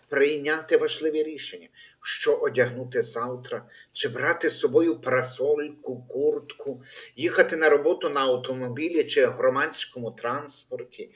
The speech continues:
А може, взагалі не піти на роботу і попрацювати віддалено? Люди цікавляться погодою на завтра, щоб правильно одягнутися та не застудитися.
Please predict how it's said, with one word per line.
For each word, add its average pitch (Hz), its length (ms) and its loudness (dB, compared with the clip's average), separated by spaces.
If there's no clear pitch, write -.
А 113 60 -4
може, 156 280 4
взагалі 139 580 2
не 151 140 0
піти 156 320 -2
на 143 160 -2
роботу 143 420 4
і 135 40 -2
попрацювати 131 800 -2
віддалено? 123 520 -8
Люди 170 400 4
цікавляться 185 840 4
погодою 175 560 2
на 160 120 -4
завтра, 190 640 -4
щоб 139 280 2
правильно 180 540 0
одягнутися 139 880 2
та 123 120 -8
не 113 140 -6
застудитися. 113 1120 -4